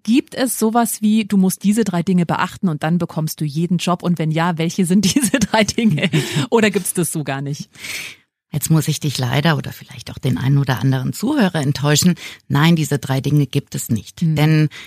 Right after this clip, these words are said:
Speaker 2: es liegt nicht nur an einem selbst oder an dem Bewerber selbst, ob er eine Position bekommt. Es liegt ganz stark am Gegenüber.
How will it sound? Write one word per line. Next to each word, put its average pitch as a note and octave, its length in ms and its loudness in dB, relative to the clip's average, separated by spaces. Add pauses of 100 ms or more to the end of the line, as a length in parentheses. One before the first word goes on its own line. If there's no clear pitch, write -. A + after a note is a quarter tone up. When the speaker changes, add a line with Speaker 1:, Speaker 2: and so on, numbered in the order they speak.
(280)
Speaker 2:
es - 220 -2
liegt - 640 -2
nicht - 440 0
nur E3+ 440 4 (180)
an C3+ 160 2
einem C#3 400 4
selbst C3+ 540 -2
oder A2+ 160 -6
an B2+ 140 0
dem C3 180 4
Bewerber C#3 500 2
selbst, E3 400 -2
ob C#3 120 -4
er F#2+ 60 -4
eine C3+ 180 4
Position C#3 580 0
bekommt. C#3+ 440 0 (540)
Es - 160 -2
liegt D#3+ 180 0
ganz A#2+ 220 0
stark - 280 -4
am A2 140 -2
Gegenüber. D3 580 0